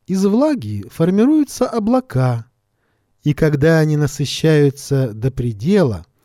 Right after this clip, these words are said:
и попадают в определенные условия, происходит единственно возможное:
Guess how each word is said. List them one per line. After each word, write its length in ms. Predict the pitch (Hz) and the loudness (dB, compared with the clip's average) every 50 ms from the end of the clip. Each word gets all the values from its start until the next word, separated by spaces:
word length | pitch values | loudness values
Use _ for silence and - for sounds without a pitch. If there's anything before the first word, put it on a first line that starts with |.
| _ _ _ _ _ _ _ _ | _ _ _ _ _ _ _ _
и 120 | - 208 | -4 -4
попадают 760 | - - 214 208 - 214 196 165 175 170 151 131 127 113 - | 0 0 0 2 2 2 2 4 2 4 4 2 2 0 -4
в 80 | 113 113 | -4 -2
определенные 960 | 147 143 - 160 160 147 160 160 156 156 156 147 139 135 131 131 127 120 117 113 | -2 -2 0 -2 -2 0 2 2 4 4 4 4 2 2 0 0 0 0 -2 -2
условия, 880 | - 120 110 - - 165 202 254 269 226 143 113 104 92 87 82 85 _ _ _ _ _ _ _ _ _ _ _ _ _ _ _ _ _ _ _ _ _ _ _ _ _ _ _ _ - | -4 -8 -10 -8 -6 -2 0 0 0 0 0 -2 -4 -6 -8 -10 -12 _ _ _ _ _ _ _ _ _ _ _ _ _ _ _ _ _ _ _ _ _ _ _ _ _ _ _ _ -6
происходит 1040 | - 131 147 147 160 160 - - - - - - 277 285 254 - 233 220 - - - _ _ | -2 0 2 2 2 0 -2 -8 -16 -12 -4 -2 -2 0 0 -2 -4 -4 -6 -20 -20 _ _
единственно 1080 | - 123 120 139 160 147 107 135 214 262 269 254 - - - 180 208 202 196 196 196 185 | -8 -4 -2 -2 -2 -2 -2 0 0 0 0 -2 -8 -8 -4 -2 0 0 0 0 -2 -2
возможное: 1000 | 175 175 170 151 139 147 151 151 151 139 120 95 90 95 95 87 78 71 69 73 | -2 -2 -4 -4 -4 -4 0 2 2 2 2 0 -4 -8 -8 -8 -10 -12 -16 -18